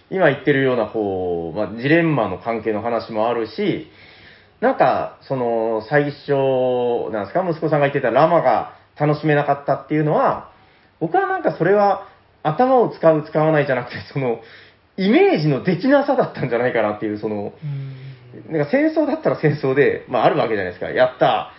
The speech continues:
Speaker 1: あの敵の国を支配したみたいな具体的な
Speaker 2: うん。
Speaker 1: イメージングがあるわけだけど、ラマって、ラマが命じましただけですからね、あの。
Speaker 2: 確かに。ある意味、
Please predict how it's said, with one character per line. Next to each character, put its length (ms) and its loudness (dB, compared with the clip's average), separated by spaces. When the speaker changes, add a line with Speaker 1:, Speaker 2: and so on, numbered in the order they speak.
Speaker 1:
あ 80 -8
の 120 -6
敵 240 -6
の 200 -2
国 220 -2
を 160 -4
支 160 -2
配 240 -2
し 140 -14
た 160 -6
み 120 -10
た 140 -8
い 20 -10
な 120 -10
具 100 -4
体 160 2
的 180 -8
な 300 -4
Speaker 2:
う 40 -10
ん。 200 -6
Speaker 1:
イ 80 0
メ 200 0
ー 40 -2
ジ 100 -6
ン 100 -4
グ 100 2
が 100 6
あ 40 4
る 60 0
わ 80 2
け 60 -2
だ 120 0
け 80 0
ど、 280 -2
ラ 160 0
マ 180 -2
っ 140 -12
て、 460 2
ラ 160 4
マ 140 4
が 100 2
命 300 2
じ 80 -4
ま 360 -2
し 80 -12
た 140 0
だ 140 0
け 100 0
で 140 -2
す 60 -16
か 80 -4
ら 100 -6
ね、 100 -6
あ 140 -4
の。 160 -8
Speaker 2:
確 440 -4
か 80 -10
に。 160 -10
あ 40 -6
る 120 -2
意 20 -2
味、 140 -4